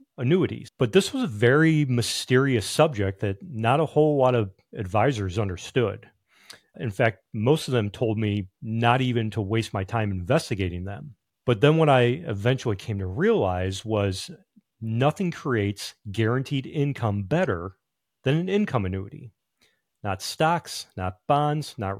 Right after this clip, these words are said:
real estate, not C Ds, not mutual funds, not crypto, nothing. So then I had to ask myself, if these things are so good, then why is nobody talking about them?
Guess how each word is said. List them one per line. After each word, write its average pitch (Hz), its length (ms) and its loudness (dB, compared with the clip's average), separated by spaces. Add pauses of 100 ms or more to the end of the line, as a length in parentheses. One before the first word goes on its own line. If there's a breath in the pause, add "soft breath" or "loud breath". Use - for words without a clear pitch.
real 143 200 0
estate, 135 460 -2
not 92 220 -8
C 104 240 -4
Ds, 156 540 0
not 90 180 -8
mutual 165 340 -2
funds, 160 560 -4
not 107 240 0
crypto, 143 640 0 (640)
nothing. 110 500 0 (600)
So 123 200 2
then 160 200 4
I 190 100 2
had 151 160 2
to - 140 -6
ask 143 280 -4
myself, 101 580 -2 (460)
if - 180 -6
these 170 220 0
things 208 200 0
are 147 100 -2
so 113 240 0
good, 95 600 0 (960)
then 117 180 0
why 123 240 4
is 143 180 2
nobody 120 720 0 (640)
talking 180 440 -4
about 90 260 -2
them? - 280 -12